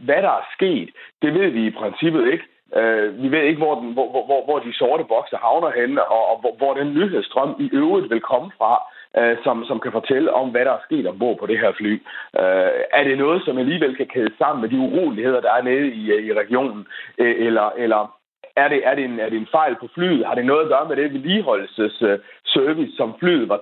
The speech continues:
til i, øh, den, den sjette januar, bare et par dage inden, øh, inden styrtet? Øh, det ved vi ikke.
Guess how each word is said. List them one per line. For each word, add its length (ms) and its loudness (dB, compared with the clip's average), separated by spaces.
til 120 2
i, 120 0
øh, 440 2
den, 240 -2
den 140 -4
sjette 320 2
januar, 600 0
bare 140 2
et 80 -18
par 160 -16
dage 260 2
inden, 200 -2
øh, 180 2
inden 180 -2
styrtet? 480 0
Øh, 300 2
det 100 0
ved 160 0
vi 160 -8
ikke. 160 -12